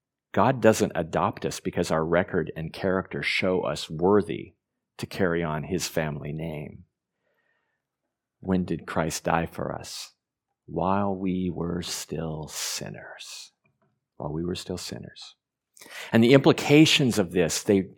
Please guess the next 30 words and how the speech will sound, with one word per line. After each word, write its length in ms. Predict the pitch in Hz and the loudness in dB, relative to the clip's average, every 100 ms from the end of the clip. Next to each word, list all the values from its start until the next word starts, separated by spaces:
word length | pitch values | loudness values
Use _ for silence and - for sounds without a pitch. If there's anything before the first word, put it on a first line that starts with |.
| - - | -20 4
they 200 | 104 - | 4 6
echo 360 | - 127 - 123 | 6 6 8 4
through 340 | - - 117 | 4 4 4
the 100 | 95 | 6
New 200 | 95 95 | 4 4
Testament. 680 | 92 - 90 - 87 76 62 _ _ _ _ _ _ _ _ _ _ _ - - - - - | 2 0 -2 -2 -6 -8 -10 _ _ _ _ _ _ _ _ _ _ _ -20 -20 -20 -12 4
We 120 | 113 | 6
learn 220 | 139 156 | 8 10
a 60 | 120 | 10
lot 360 | 107 139 - | 12 10 8
from 140 | 120 107 | 4 4
Jesus 340 | 120 110 104 | 4 2 2
Christ 320 | - 143 139 | 6 6 6
about 180 | 90 - | 4 4
how 180 | - 117 | 6 4
to 120 | 120 | 6
relate 440 | 101 101 110 117 - | 2 6 4 4 -2
to 100 | 90 | 4
God 540 | 98 127 87 78 101 - _ | 6 6 4 0 -2 -12 _
because 300 | 127 113 107 | -2 2 2
Jesus, 640 | 92 101 131 143 95 - | 2 2 2 4 2 0
very 300 | - 117 147 | -4 0 0
strangely, 800 | 156 - - 143 147 143 - 82 | 0 -4 -4 -4 -2 -4 -4 -4
always 400 | - 92 113 135 | -2 -2 0 -2
referred 360 | 135 - 117 107 | -4 0 0 2
to 80 | 120 | -2
God 460 | 95 90 92 90 - | 0 2 2 0 -2
as 300 | 85 85 - | -6 -6 -6
his 320 | 90 82 - | -6 -4 -6
Father. 680 | - - 80 76 - 50 - | -12 -6 -4 -4 -6 -8 -10